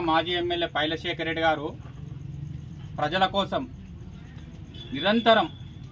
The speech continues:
ప్రజాసేవలో మరి అనేక సేవా కార్యక్రమాలు చేస్తూ, అలాగే ప్రభుత్వం ద్వారా కూడా అనేక వందల కోట్ల రూపాయలు తీసుకొచ్చి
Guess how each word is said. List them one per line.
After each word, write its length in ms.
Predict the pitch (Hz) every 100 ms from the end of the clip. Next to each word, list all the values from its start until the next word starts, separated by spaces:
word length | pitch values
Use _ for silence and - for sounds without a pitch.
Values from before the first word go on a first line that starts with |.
| -
ప్రజాసేవలో 680 | 147 175 185 196 190 185 175 156 - - - - - - 147
మరి 180 | 165 170 147 - - -
అనేక 320 | 156 220 233 214
సేవా 200 | 180 202 202
కార్యక్రమాలు 600 | 190 190 185 190 190 185 165 - - - - - - -
చేస్తూ, 360 | 175 190 - 196 160 - - - - - - - - - 131
అలాగే 340 | 170 190 196 190 - - -
ప్రభుత్వం 400 | 160 185 208 196
ద్వారా 200 | 190 185 185
కూడా 160 | 190 175 160 - - - - - - - - -
అనేక 300 | 165 220 220 202 165 - 135
వందల 260 | 160 208 202
కోట్ల 200 | 208 196 185
రూపాయలు 300 | 180 190 190 180
తీసుకొచ్చి 420 | 170 185 -